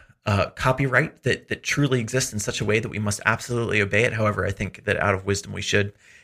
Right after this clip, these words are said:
And I find it funny because I get in these discussions about copyright with other people who feel very differently than me. But when it comes to practice, uh, I respect copyright law, and they, uh, whenever it's convenient,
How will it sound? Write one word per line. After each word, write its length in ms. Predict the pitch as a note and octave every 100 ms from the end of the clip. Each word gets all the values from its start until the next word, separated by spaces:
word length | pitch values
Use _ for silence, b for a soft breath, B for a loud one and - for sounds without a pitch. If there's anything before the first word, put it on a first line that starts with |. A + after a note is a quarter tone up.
| b
And 100 | B2
I 80 | C3+
find 240 | F#3+ A3
it 100 | -
funny 240 | - D#3
because 280 | A#2 A2+ A2
I 80 | G2+
get 200 | A2 D#3+
in 80 | B2
these 180 | A2+ G#2
discussions 520 | - - A2 G#2 G2+
about 400 | G2 G#2 G2 - _
copyright 480 | - A2+ A#2 A2 A#2
with 160 | G2+ A2
other 140 | A2+
people 440 | - A#2+ C3 B2+ _ _ _ _ _ _ -
who 80 | A2+
feel 200 | A#2+ G#2
very 300 | G#2+ D#3 D#3
differently 520 | C3 - - G2 - -
than 100 | G2+
me. 240 | F#2 F#2 _ _ _ _ -
But 120 | C3
when 100 | D3
it 80 | -
comes 240 | F3 F#3+
to 80 | -
practice, 640 | - C3 D3+ - D#2 - - _ _ _ _ -
uh, 220 | G#2 - - -
I 160 | B2+
respect 760 | F#3+ C#3 G2 - D3 F3 - - _ _
copyright 560 | - A2 A2 G#2 G2+
law, 360 | G2+ G2+ G#2 G#2 _ _ -
and 180 | A#2 A2
they, 400 | D3 B2+ A2+ A#2 -
uh, 120 | A2+
whenever 340 | B2+ A#2 A2+
it's 160 | - -
convenient, 600 | A2+ A#2 A2+ A#2+ G#2